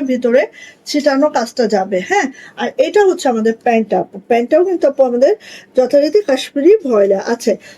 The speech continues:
So, নিয়ে নিব আপু এটা, প্রাইস যাচ্ছে মাত্র মাত্র পনেরোশো পঞ্চাশ টাকা। থ্রি পিস প্রাইস পনেরোশো পঞ্চাশ, ভালো লাগলে ঝটপট করে নিয়ে ফেলবো, ওকে? Then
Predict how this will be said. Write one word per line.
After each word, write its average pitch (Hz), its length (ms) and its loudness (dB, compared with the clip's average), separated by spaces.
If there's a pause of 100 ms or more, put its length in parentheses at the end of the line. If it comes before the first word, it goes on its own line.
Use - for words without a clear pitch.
So, 339 60 0 (100)
নিয়ে 359 220 0
নিব 370 140 -2 (120)
আপু 359 200 -8
এটা, 403 140 0 (140)
প্রাইস 330 220 -4 (100)
যাচ্ছে 330 240 -4 (140)
মাত্র 269 200 -6 (120)
মাত্র 302 180 -6 (180)
পনেরোশো 302 480 -4 (120)
পঞ্চাশ 269 300 -4 (100)
টাকা। 208 180 -8 (120)
থ্রি 277 100 -4 (100)
পিস 330 140 -6 (100)
প্রাইস 285 280 -2 (460)
পনেরোশো 320 520 0 (160)
পঞ্চাশ, 330 380 -2 (140)
ভালো 254 260 2
লাগলে 294 200 -2 (140)
ঝটপট 240 520 -2 (100)
করে 285 160 2 (100)
নিয়ে 240 200 2
ফেলবো, 233 320 2 (480)
ওকে? 269 180 0 (460)
Then 294 160 0